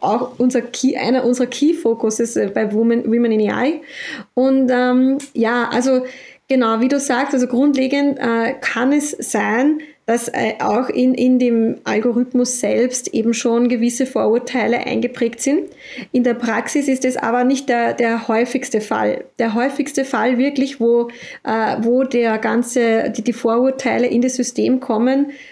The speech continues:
äh, bei Machine Learning eben, das ist, äh, das basiert eben darauf, auf, äh, eingegebenen Daten zu, zu lernen.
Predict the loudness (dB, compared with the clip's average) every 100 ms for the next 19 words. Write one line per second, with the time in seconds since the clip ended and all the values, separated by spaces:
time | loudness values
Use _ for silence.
0 | -8 -2 -2 0 0 0 0 2 2 4
1 | 2 2 2 2 2 2 0 0 -2 -2
2 | 0 0 -2 -4 -6 -8 -6 -4 -2 -2
3 | 0 0 2 2 0 0 -2 -2 -2 -2
4 | -6 -20 -20 -6 -4 -2 -2 0 -2 -2
5 | -2 -2 -2 -2 0 0 0 -2 -4 -2
6 | -2 0 -2 -2 0 0 2 2 2 2